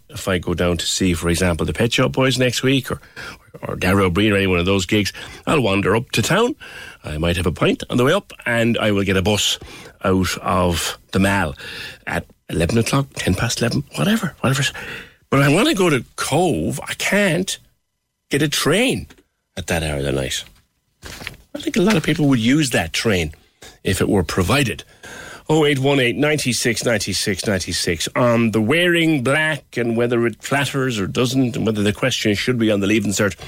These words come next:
or it shouldn't, what if that information helps kids that are body conscious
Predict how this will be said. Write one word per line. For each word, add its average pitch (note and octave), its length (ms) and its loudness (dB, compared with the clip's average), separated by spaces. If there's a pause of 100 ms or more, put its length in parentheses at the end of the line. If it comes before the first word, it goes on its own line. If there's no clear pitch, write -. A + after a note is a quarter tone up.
(280)
or G#2 200 2
it D#2+ 120 -2
shouldn't, D3+ 480 2 (340)
what G#3+ 240 0
if F3 140 0
that D#3 180 2
information C#3 560 2
helps D#3 400 0
kids E2+ 400 -4 (300)
that F#2+ 100 -4
are G2 60 2
body F#2+ 340 0
conscious F#2 500 -2